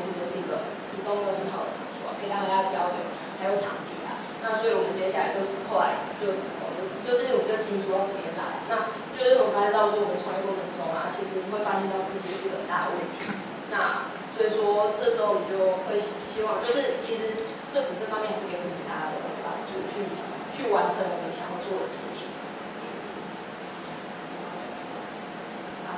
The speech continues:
刚刚有些没讲到，没关系。那所以说，这边是一开，这边是我们就是刚才说的一些数据啊，但是这个，呃，也不能代表什么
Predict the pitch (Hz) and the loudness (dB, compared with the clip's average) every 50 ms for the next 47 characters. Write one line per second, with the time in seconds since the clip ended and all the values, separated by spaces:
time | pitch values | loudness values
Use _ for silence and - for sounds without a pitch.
0 | 180 185 220 214 208 202 202 202 202 196 190 - - - - - - 175 - - | -4 -2 -2 0 0 2 2 2 2 2 2 0 -2 -2 -2 -2 -2 -2 -4 -2
1 | 196 196 208 208 226 226 226 - - - 226 233 214 196 214 214 208 208 208 196 | -2 -2 -2 -2 -2 -2 -4 -6 -4 2 6 8 8 8 6 6 4 4 4 4
2 | - 202 202 196 202 202 220 214 214 214 - - - - - - - - - - | 4 2 2 6 6 6 6 6 4 2 -2 -6 -8 -8 -10 -10 -8 -10 -10 -10
3 | - - - - - - - - - - - - - - - - - - - - | -10 -10 -10 -10 -8 -8 -8 -10 -10 -10 -10 -10 -10 -10 -10 -8 -8 -10 -10 -10
4 | - 202 - 220 220 220 220 220 220 - 233 226 220 214 208 202 202 196 220 226 | -10 -8 -4 -2 2 4 4 4 4 4 6 6 8 8 8 6 6 4 4 4
5 | 220 220 - - - 214 214 220 214 208 - - 208 196 185 - 170 165 170 175 | 2 2 0 -2 -2 -2 0 0 0 0 2 2 2 2 2 2 0 -2 -4 -4
6 | 175 175 175 - - - - - - - - - - - - - - - - - | -4 -4 -6 -6 -8 -8 -8 -8 -8 -8 -8 -10 -10 -8 -10 -8 -8 -8 -4 0
7 | 208 208 208 208 214 214 208 196 190 185 185 180 180 175 - - - - - - | 2 4 4 6 6 4 4 2 2 0 0 0 2 2 2 2 2 0 0 0
8 | - - - - - - - - - - - - - - - - - - - - | -2 -4 -4 -4 -4 -2 -2 -2 -4 -4 -6 -6 -8 -6 -4 -2 -2 -2 -2 -4
9 | 359 349 - - - - - - - 185 175 - 170 - - - - - 208 185 | -4 -4 -4 -4 -4 -4 -4 -4 -2 -4 -4 -4 -4 -6 -6 -8 -4 0 2 2
10 | 185 175 170 170 170 - - - - - - - - - - - - 190 190 185 | 2 2 2 0 -2 -4 -6 -8 -8 -10 -10 -10 -10 -8 -8 -6 -2 0 0 0
11 | 190 - - 196 185 190 180 170 - - - - - - - - - - - - | 0 -2 -2 0 2 4 6 6 6 6 4 -2 -2 -6 -6 -8 -8 -8 -8 -6
12 | - - 698 571 - - - - - - - | 2 6 6 6 6 6 2 2 0 -2 -6